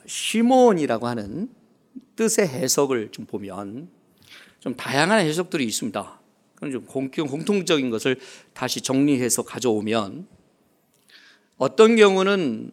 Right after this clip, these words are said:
모래성이라고 하기도 하고, 어떤 경우는 갈대라기도, 라고도 합니다.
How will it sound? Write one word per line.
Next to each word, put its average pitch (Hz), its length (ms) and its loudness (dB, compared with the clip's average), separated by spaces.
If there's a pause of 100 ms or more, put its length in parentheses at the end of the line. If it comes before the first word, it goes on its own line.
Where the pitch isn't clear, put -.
모래성이라고 147 960 4 (1400)
하기도 135 340 -10
하고, 95 500 -12 (680)
어떤 214 420 2
경우는 143 640 0 (240)
갈대라기도, 139 1700 -2
라고도 143 280 -6
합니다. 117 380 -10